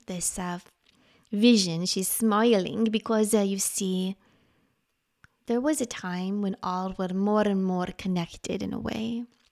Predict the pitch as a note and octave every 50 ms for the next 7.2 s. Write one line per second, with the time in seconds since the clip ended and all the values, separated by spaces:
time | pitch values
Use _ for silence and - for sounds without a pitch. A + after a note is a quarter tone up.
0 | _ _ _ _ _ _ _ _ _ _ _ _ _ _ - - - - - -
1 | _ _ - - G3 G3+ G3 F#3 - - - - - - - - G#3 A3+ A3+ -
2 | G3+ F#3 F#3+ G#3 F#3+ F3+ F#3+ G3+ G#3+ A3+ A3+ _ - F#3+ F#3 - - F#3+ F#3 F#3
3 | F#3 F3+ - - F#3 - - - G3 F#3+ F#3+ - F#3 F3+ F3+ - F#3 F3+ F3+ G#3
4 | A3 A3 - - - - - - - _ _ _ _ _ _ _ _ _ _ _
5 | _ _ _ _ _ - - B3 A#3+ A#3+ A#3 A3 - G#3+ G3 F#3+ F#3 - - -
6 | - - - - - - - - - - - - - - - A3+ A#3 C4 B3+ -
7 | - - -